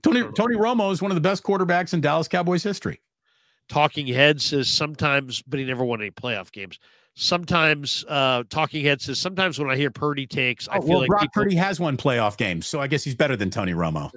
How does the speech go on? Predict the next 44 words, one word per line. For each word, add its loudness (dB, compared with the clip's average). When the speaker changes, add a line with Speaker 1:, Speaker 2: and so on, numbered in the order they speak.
Speaker 1:
There 4
you 2
go. 2
Speaker 2:
<laughs> -
Right, 2
exactly. -10
Uh, 4
Talking -2
Head 2
says, -6
"Sometimes 0
when 0
I 2
hear 2
Purdy 0
takes, -2
I -6
feel 0
like -2
people -6
didn't -6
watch -4
him -14
in -18
college. -8
I -4
did. -6
He -12
was -12
good. -10
But -8
this 0
is -2
who -2
he 0
is. -4
He -12
was -10
benched -4
for -12
picks -6
and -12
erratic -6
play. -2